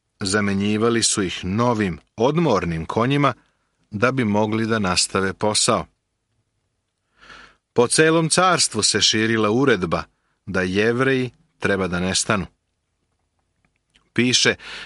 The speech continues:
da ih je careva zapovest požurivala. Da, grad je bio u pometnji,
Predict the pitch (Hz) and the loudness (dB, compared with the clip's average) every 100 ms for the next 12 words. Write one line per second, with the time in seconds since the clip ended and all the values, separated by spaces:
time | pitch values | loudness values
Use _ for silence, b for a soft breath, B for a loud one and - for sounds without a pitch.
0 | B 110 110 - 107 - 135 143 131 104 | B 0 0 0 0 2 2 4 2 2
1 | 123 - 107 98 - - - 98 98 98 | 0 2 0 0 -4 -8 -6 -2 0 0
2 | 110 120 123 78 _ _ _ _ _ _ | 0 2 2 0 _ _ _ _ _ _
3 | 98 104 117 - _ _ B B B B | -2 0 0 -2 _ _ B B B B
4 | B - 113 123 165 170 135 143 143 127 | B -2 0 2 2 0 0 2 2 0
5 | - 117 123 139 - 87 | 0 0 2 0 -2 -6